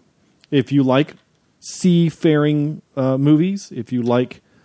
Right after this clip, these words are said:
um, one other thing that this movie, whenever you see, like, those dumb top ten lists of, of things that you see on BuzzFeed or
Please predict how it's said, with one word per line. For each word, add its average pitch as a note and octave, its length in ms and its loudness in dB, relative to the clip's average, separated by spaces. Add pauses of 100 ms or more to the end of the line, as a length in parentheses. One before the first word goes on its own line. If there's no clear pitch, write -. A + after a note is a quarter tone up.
(460)
um, A#2 280 -2
one F#3 280 4
other G3+ 180 6
thing G3 140 0
that D3 100 -2
this C#3 160 -2
movie, C#3 260 2
whenever C#3+ 300 0
you E3 100 0
see, D#3 220 -2
like, C#3 240 0
those A#2+ 280 2
dumb B2+ 320 2
top C#3 320 -2
ten B2+ 300 0
lists A#2+ 420 -2
of, A2 320 -2
of A2+ 200 -8
things B2 340 -4
that A#2+ 100 -16
you A#2+ 80 -12
see A#2 380 -4
on G#2 540 -6 (880)
BuzzFeed G2 680 -8
or F2+ 120 -8